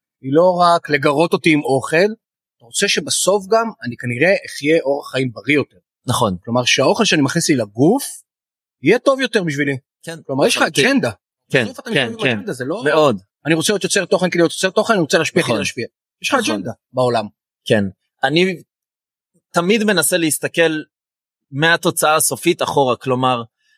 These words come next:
Speaker 2: אני יודע שעוד עשר שנים, חמש עשרה שנה, עשרים שנה, אני ארצה, אה, להשפיע על תעשיית המזון, אז אני מבין ששלב ראשון, אני קודם כל צריך להבין את התחום הזה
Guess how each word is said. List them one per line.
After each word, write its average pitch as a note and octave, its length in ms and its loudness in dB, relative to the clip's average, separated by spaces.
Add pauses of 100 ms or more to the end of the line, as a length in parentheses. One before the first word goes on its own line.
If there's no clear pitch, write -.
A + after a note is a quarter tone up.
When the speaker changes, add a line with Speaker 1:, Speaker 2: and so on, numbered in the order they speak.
Speaker 2:
אני D3+ 120 2
יודע F#3 200 2
שעוד D#3+ 360 2
עשר E3+ 280 -2
שנים, C#3 340 -2
חמש C#3+ 340 -2
עשרה D3+ 240 -6
שנה, B2+ 240 -4
עשרים D3+ 320 -2
שנה, C#3+ 200 0
אני A#2+ 160 -4
ארצה, C3+ 320 0 (480)
אה, C3 280 2 (180)
להשפיע C3 440 2
על C#3 80 0
תעשיית C#3 440 0
המזון, C#3 480 0
אז C#3 140 0
אני B2+ 100 -2
מבין C3 240 0
ששלב D3+ 340 -2
ראשון, D3 280 -2
אני C3 140 0
קודם D3+ 200 0
כל D3+ 120 0
צריך A#2+ 220 -8
להבין B2 280 -2
את - 40 -10
התחום C#3 260 -6
הזה C#3+ 220 0